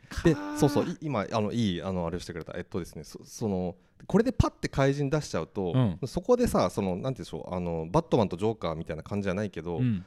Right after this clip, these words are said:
Speaker 2: こう、お互いがお互いを補完し合う関係みたいなのが出来上がっちゃって、
Speaker 1: 確かに。
Speaker 2: なんかそれでもどうでもいいやってなっちゃうじゃないですか。
Speaker 1: はいはいはい。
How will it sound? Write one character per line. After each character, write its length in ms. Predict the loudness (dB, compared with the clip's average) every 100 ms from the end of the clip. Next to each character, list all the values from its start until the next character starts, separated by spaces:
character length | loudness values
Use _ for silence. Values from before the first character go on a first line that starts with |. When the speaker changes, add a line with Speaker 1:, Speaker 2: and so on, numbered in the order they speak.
| -6
Speaker 2:
こ 100 | -4
う、 40 |
お 60 | 0
互 280 | 2 2 2
い 20 |
が 80 | 2
お 60 |
互 240 | 0 0 0
い 20 |
を 20 |
補 140 | -2 -4
完 220 | -2 0
し 100 | 0
合 60 | 0
う 60 |
関 200 | 2 0
係 120 | 0
み 40 | 0
た 80 | -2
い 20 |
な 40 |
の 20 |
が 40 | -4
出 80 | -2
来 40 |
上 100 | 0
が 80 | 0
っ 40 | -2
ち 80 |
ゃ 40 | -6
っ 40 |
て、 200 | -4 2
Speaker 1:
確 160 | 2 2
か 100 | -2
に。 80 | -6 -16 -18 -4
Speaker 2:
な 80 | -2
ん 40 |
か 100 | 0
そ 100 | 0
れ 60 | 0
で 80 |
も 100 | 0
ど 120 | 2 4
う 40 |
で 60 | 4
も 140 | 2
い 40 |
い 20 | 0
や 100 | -2
っ 20 |
て 100 | -4
な 80 | -4
っ 40 |
ち 80 | 0
ゃ 20 |
う 40 | 2
じ 60 |
ゃ 20 |
な 40 | 2
い 20 |
で 140 | 2 -2
す 60 | -4
か。 80 |
Speaker 1:
は 40 |
い 20 |
は 0 |
い 0 |
は 0 |
い。 60 | -8